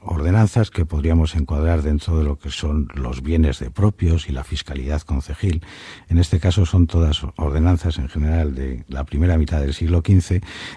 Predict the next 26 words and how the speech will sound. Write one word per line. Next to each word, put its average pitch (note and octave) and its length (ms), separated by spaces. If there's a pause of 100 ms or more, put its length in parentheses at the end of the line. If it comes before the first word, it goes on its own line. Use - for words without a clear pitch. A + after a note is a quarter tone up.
(100)
y, G#2+ 340
eh, C2+ 600 (140)
son G2 320
corpus F#2+ 540
legislativos F2 720
que F#2+ 340
organizan F2 720
cómo F2 360
se D#2 220
han D2+ 200
de D2+ 220 (380)
recaudar D#2 800
y E2 60
de D2 160
arrendar D2 580
las C#2+ 180
diferentes D2 600
rentas D#2 560
del C#2 180
concejo, C#2 680
pues - 160
desde A#1+ 280
las A#1 180
que - 140
se - 120
refieren C2+ 580